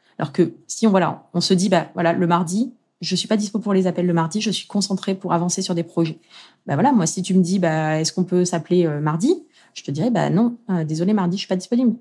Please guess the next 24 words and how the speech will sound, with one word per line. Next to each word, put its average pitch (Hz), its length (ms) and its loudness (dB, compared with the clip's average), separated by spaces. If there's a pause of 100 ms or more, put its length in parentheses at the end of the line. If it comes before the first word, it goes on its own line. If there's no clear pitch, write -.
(360)
Euh, 160 100 -2
par 147 140 -2
contre, 226 320 0
mercredi, 165 460 -2
si 226 140 0
tu - 120 -8
veux, 165 240 -2
à 190 80 -2
telle 254 140 -4
heure. » 285 160 -4 (200)
Donc, 170 180 0
ça 185 120 -6
serait 247 200 -2
déjà 180 440 0
un 180 80 -6
premier 180 320 -2
conseil. 180 500 -4 (440)
Deuxième, 196 420 0
euh, 170 200 0
conseil 190 600 -2
par 156 160 -6
rapport 196 280 -4
à 175 100 0
ça, 175 300 0